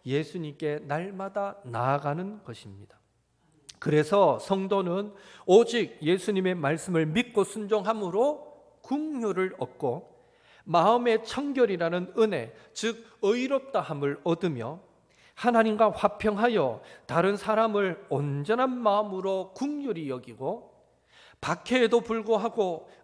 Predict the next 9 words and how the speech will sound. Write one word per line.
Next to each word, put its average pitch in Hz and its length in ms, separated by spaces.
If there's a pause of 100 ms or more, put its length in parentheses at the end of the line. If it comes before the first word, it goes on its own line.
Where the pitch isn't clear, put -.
의를 226 640
행하는 180 540
자가 139 520
되는데 131 640 (280)
바로 190 480
이런 247 460 (400)
팔복의 180 1040 (220)
모습이 135 960 (240)
하나님께서 262 840